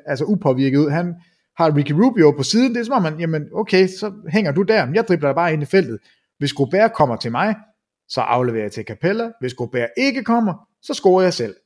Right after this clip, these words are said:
Og hvem er det, der skal hjælpe på den, på den næste aflevering, der kommer? Fordi justeringen, den må jo være, at man sætter en ekstra spiller ind, der skal tage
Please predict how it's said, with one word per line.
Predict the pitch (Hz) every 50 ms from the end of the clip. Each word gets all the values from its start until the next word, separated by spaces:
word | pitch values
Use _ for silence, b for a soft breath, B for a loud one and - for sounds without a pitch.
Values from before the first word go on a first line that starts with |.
| _ _ _ _ _ _ _ _ _ _ _ _ _ _ _ _ _
Og | - 208 196
hvem | 180 170 226 247 262 254 -
er | 185 208 233
det, | 226
der | 208 196
skal | - - 202
hjælpe | 175 160 185 226 - -
på | -
den, | 165 160 180 196 170 -
på | - 185
den | 160 170 165
næste | 185 214 208 214 190
aflevering, | 135 151 175 202 190 175 151 135
der | 151 135
kommer? | - 196 202 170 131 120
Fordi | - 165 143 175 185 175 165 175 b b b b b b
justeringen, | - 147 135 - - 262 277 240 170 139 123 117 110 104
den | 185 220 220
må | 196 160
jo | 147
være, | 139 135 143 160 175 139 147
at | 135 135
man | 147 151 147 135 127 120 b b b b b -
sætter | - - 175 156 147 135
en | 127 143 135
ekstra | 165 202 190 - 156 143
spiller | - - 160 165 180 175
ind, | 156 160 165 147
der | 127
skal | - - 139
tage | - - 165 170